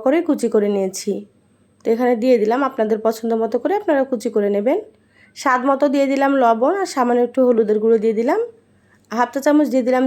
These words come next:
জিরা গুঁড়ো, আর এখানে আমি দিয়ে দিচ্ছি এক চা চামচ বেসন। তো বেসনটা আমি বাইন্ডিংয়ের জন্য দিয়ে দিলাম, অবশ্যই এখানে একটু বেসন দিতে হবে। এবার হাত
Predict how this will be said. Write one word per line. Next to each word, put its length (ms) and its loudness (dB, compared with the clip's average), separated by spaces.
জিরা 300 2
গুঁড়ো, 180 0
আর 180 -2
এখানে 240 -2
আমি 160 4
দিয়ে 140 4
দিচ্ছি 200 -6
এক 100 -2
চা 160 -2
চামচ 240 0
বেসন। 380 -2
তো 40 -2
বেসনটা 460 0
আমি 180 4
বাইন্ডিংয়ের 520 0
জন্য 140 2
দিয়ে 180 2
দিলাম, 220 -2
অবশ্যই 400 0
এখানে 220 0
একটু 200 -6
বেসন 260 -2
দিতে 260 -4
হবে। 220 0
এবার 240 2
হাত 180 2